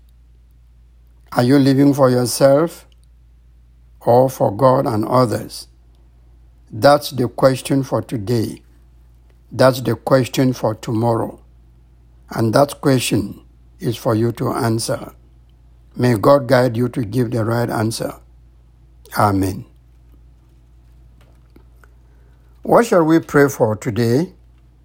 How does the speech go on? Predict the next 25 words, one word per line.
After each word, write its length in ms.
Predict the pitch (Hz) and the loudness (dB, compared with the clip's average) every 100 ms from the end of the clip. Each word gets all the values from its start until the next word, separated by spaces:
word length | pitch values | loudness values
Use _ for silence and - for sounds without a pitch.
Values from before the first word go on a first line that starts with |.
| _ _ _ _ _ _ _ _ _ _ - | _ _ _ _ _ _ _ _ _ _ 0
I 140 | 147 | 0
suggest 680 | - 156 135 185 185 147 151 | 2 0 4 4 4 0 -8
we 160 | - 131 | -2 -2
pray 480 | 113 160 160 165 175 294 | 0 4 4 4 2 -6
that 320 | 208 131 143 127 | -4 0 2 4
God 240 | 151 165 | 4 4
will 160 | 151 127 | 2 0
enable 400 | 127 151 147 139 | 0 0 2 4
us 300 | 127 123 - | 4 2 -4
to 140 | 127 | -6
use 340 | 113 131 151 | -2 0 2
our 200 | 143 120 123 | 2 0 -2
days 440 | 107 143 143 139 | 0 2 2 2
on 200 | 131 123 | 0 0
earth 420 | - 147 151 - - _ _ _ _ _ _ - | 2 2 0 -6 -20 _ _ _ _ _ _ -8
to 100 | 131 | -6
do 240 | 107 151 | 0 0
good 320 | 143 127 147 135 | 2 2 0 2
to 120 | 127 | 2
others 640 | - 135 107 101 104 101 | 4 2 2 -2 -2 -2
and 180 | 113 110 | -2 -2
to 80 | 123 | 0
ourselves. 1040 | 110 107 104 - 135 104 - - - - _ _ _ _ _ _ _ _ _ _ _ _ | 2 2 0 0 0 0 -10 -18 -20 -20 _ _ _ _ _ _ _ _ _ _ _ _
Above 460 | - 110 113 147 135 | 0 2 4 2 2
that, 420 | 110 107 117 - | 2 2 -2 -6